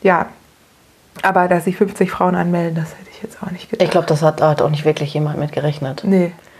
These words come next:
Speaker 2: Wobei
Speaker 1: Nee.
Speaker 2: man es ja vielleicht ein bisschen ahnen könnte nach, äh
Speaker 1: Ja, wir haben ordentlich Promo gemacht,
Speaker 2: Ja.
Speaker 1: ne? Ja.
Speaker 2: Aber, äh, ja, ich sag mal, äh, du, du bist ja auch, äh, die Promotorin, äh, dieser Langstreckenrennen und, äh,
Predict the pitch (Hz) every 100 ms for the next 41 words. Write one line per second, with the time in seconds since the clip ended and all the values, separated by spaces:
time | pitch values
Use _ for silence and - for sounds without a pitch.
0 | - - _ _ _ 156 156 156 151 147
1 | 147 156 147 147 143 147 147 147 143 -
2 | 147 131 - 135 143 139 139 - - 147
3 | 143 156 - - 220 240 240 220 220 220
4 | - - 220 175 160 175 185 151 151 254
5 | 311 - 185 170 175 - - - 165 156
6 | 156 147 151 165 147 170 139 127 - -
7 | 151 156 156 156 151 - 151 151 151 147
8 | - 156 156 160 160 123 151 - - 151
9 | 147 147 147 - - 180 160 160 170 165
10 | 160 156 147 - 151 147 147 147 147 -
11 | - - _ 160 147 147 147 160 - 160
12 | 156 160 156 151 - - - 165 165 170
13 | 175 - 151 156 147 156 - - 151 147